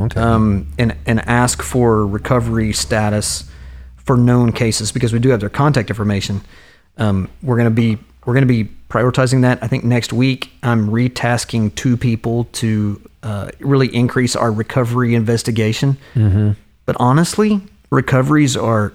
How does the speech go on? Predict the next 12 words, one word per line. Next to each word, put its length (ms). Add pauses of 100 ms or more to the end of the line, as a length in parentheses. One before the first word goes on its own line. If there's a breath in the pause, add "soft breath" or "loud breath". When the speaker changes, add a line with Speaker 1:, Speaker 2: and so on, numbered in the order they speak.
Speaker 2:
interesting, 600 (720 soft breath)
but 300
they 220
are 160
not 360
as 220
important 640
when 140
it 160
comes 340
to 380
the 160